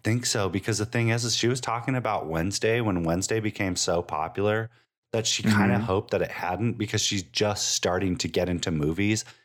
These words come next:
Speaker 1: And I think she loves doing the
Speaker 2: Right.
Speaker 1: horror movies, because we've already seen
Speaker 2: And,
Speaker 1: her
Speaker 2: and
Speaker 1: in
Speaker 2: T V
Speaker 1: X.
Speaker 2: shows take a long time to
Speaker 1: Yes.
Speaker 2: film.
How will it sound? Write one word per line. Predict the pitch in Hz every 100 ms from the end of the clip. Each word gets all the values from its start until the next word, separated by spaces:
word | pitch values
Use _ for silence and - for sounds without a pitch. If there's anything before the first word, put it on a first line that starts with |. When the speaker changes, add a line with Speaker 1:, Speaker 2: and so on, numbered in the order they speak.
| _
Speaker 1:
And | 110
I | 120
think | 117 120
she | - 120
loves | 87 98 107 92
doing | - 104 110 107
the | 87
Speaker 2:
Right. | 82 107
Speaker 1:
horror | 104 92
movies, | 87 110 87 69 -
because | 107 113 101
we've | 101
already | 92 120 135
seen | - 120
Speaker 2:
And, | 120
Speaker 1:
her | 123
Speaker 2:
and | 120
Speaker 1:
in |
Speaker 2:
T | -
V | -
Speaker 1:
X. | -
Speaker 2:
shows | - 120 107
take | - 104
a | 92
long | 85 90 87 87
time | - 87 82 82
to | 80
Speaker 1:
Yes. | 78 127 139 113
Speaker 2:
film. | 80 67 - -